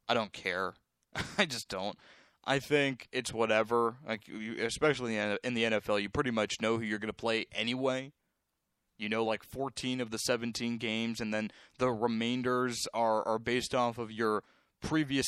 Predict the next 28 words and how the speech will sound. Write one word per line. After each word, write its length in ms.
season 460
and 160
where 140
you 180
stood 240
in 80
the 80
standings. 580
Like, 160
whatever. 520
Syracuse, 720
and 220
rather 260
college 380
football, 360
is 100
very 200
similar. 480
You 200
have 420
these 260
preordained 880
matchups, 720
and 140
I 100
can't 260
get 140
excited 720